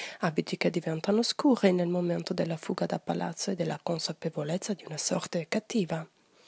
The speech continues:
La Comtesse, bien sûr, promuove questo film complesso e pieno di significati. Ma adesso voglio brindare con voi. Permettez-moi de vous souhaiter un joyeux Noël et une merveilleuse nouvelle année. Io vado in vacanza, mes amis.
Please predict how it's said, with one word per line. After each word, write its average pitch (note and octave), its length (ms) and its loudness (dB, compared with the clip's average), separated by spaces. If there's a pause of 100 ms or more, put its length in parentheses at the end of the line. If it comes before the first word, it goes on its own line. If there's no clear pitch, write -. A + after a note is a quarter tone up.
(640)
La D4 120 0
Comtesse, F#3 640 6
bien E3 260 0
sûr, - 540 2 (140)
promuove F3 480 8
questo - 320 0
film G#3 200 -4
complesso F#3 680 4
e A#3 100 6
pieno E3 300 0
di D#3 100 -8
significati. E3+ 920 -4 (160)
Ma G#3 100 6
adesso F#3+ 340 2
voglio E3+ 280 -2
brindare F3 640 0
con F3+ 220 -4
voi. F3 340 2 (400)
Permettez-moi F#3 960 4
de G3 140 4
vous F3+ 180 0
souhaiter A#3 680 2
un F3 140 2
joyeux F3 400 0
Noël F3+ 380 2
et A3+ 60 6
une F3+ 120 4
merveilleuse E3 720 0
nouvelle F3+ 360 2
année. G#3+ 380 6 (460)
Io D4 120 6
vado B3 240 4
in A3+ 80 8
vacanza, G3 540 0
mes F#3 240 2
amis. F#3 340 4